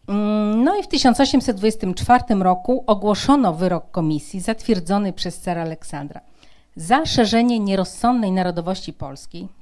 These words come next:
dziesięciu filomatów i dziesięciu filaretów zostało skazanych na osiedlenie w odległych od Litwy guberniach. I pod koniec października tysiąc osiemset dwudziestego czwartego roku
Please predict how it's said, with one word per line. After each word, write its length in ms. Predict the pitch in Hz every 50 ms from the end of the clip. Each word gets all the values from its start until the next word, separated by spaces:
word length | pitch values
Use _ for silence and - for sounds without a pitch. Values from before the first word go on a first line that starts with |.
| - -
dziesięciu 560 | 156 135 - 165 - - 262 277 269 - 233
filomatów 640 | - - 202 196 185 185 180 190 - 233 208 - -
i 60 | 190
dziesięciu 440 | 165 185 180 - 233 226 - - 202
filaretów 680 | - - 185 175 175 170 175 170 170 - 269 277 262
zostało 380 | 220 226 214 - - 247 233 226
skazanych 640 | - - - 208 185 170 220 240 262 247 233 - -
na 220 | 220 214 208 214 - - - - - - - - _ _
osiedlenie 680 | 220 220 - - 220 185 156 175 196 220 226 220 220 202
w 80 | -
odległych 560 | - 175 170 147 190 208 214 226 226 208 -
od 120 | 185 165 156
Litwy 320 | 170 165 - - - 175
guberniach. 800 | 151 151 156 147 147 143 127 - 160 156 143 - - - - - _ _ _ _ _ - - - - _ _ -
I 140 | 320 330 359
pod 260 | - - 247 - -
koniec 540 | - 254 247 240 226 208 - - - - -
października 720 | - - 208 202 208 - 196 185 185 226 254 247 - 165
tysiąc 340 | - 180 - 196 185 170 -
osiemset 380 | 190 - 208 190 - - 175
dwudziestego 360 | 160 160 175 165 - - 180 170
czwartego 520 | - - - 170 - - 180 170 175 180
roku 340 | 214 277 277 - - 196